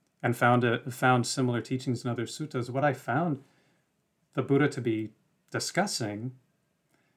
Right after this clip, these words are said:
over and over, the thing he says, "Do abandon this, don't abandon this. Do abandon unskillful, harmful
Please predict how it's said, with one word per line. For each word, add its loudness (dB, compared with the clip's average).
over 6
and 8
over, 0
the -2
thing 2
he 4
says, 0
"Do 2
abandon 4
this, 2
don't 2
abandon 0
this. -14
Do 2
abandon 2
unskillful, 0
harmful -2